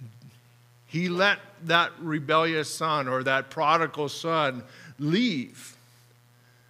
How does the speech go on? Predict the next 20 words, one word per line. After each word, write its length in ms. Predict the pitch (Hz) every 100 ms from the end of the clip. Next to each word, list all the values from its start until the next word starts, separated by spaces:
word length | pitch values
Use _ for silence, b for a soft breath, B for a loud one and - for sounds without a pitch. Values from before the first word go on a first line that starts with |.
| b _ _ _ _ _ _ _ _ _ _ _ - _ _ _ _ - - - - - - -
He 120 | - 185
didn't 260 | 202 180
hunt 300 | 143 175 175
him 140 | 185 160
down, 280 | 160 160
he 100 | 156
didn't 240 | 147 147 131
chase 320 | 147 156 -
him 160 | 135 120
down, 280 | 117 113
but 140 | 113 117
that 200 | 135 123 - 120
son 400 | - 147 143 135
had 160 | 123
to 80 | 120
finally 400 | - 139 147 139
come 340 | - 143 139
to 80 | 131
his 160 | 123 117
senses, 680 | 147 151 - 113 98 -